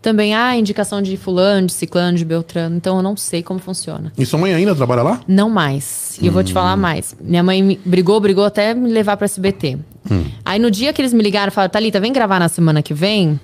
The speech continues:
Speaker 1: E eu fui gravar, era numa terça-feira. Na hora que eu cheguei lá, cumprimentei minha mãe, agradeci ela toda emocionada. Ela falou assim pra mim, "Filha,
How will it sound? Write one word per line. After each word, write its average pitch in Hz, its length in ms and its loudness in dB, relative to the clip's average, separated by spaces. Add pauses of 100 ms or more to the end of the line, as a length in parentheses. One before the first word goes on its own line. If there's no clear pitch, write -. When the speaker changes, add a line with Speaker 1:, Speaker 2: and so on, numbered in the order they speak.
Speaker 1:
E 175 80 4
eu 180 80 4
fui 240 240 0
gravar, 185 240 2
era 180 160 2
numa 190 180 2
terça-feira. 175 840 0
Na 170 140 2
hora 190 100 2
que 214 80 -2
eu 202 60 0
cheguei 202 320 0
lá, 208 320 2
cumprimentei 202 580 2
minha 196 160 2
mãe, 185 380 2
agradeci 180 480 0
ela 180 200 2
toda 214 200 -2
emocionada. 202 680 -2 (420)
Ela 180 80 -2
falou 170 120 -4
assim 196 100 0
pra 196 120 2
mim, 185 120 4
"Filha, 175 480 0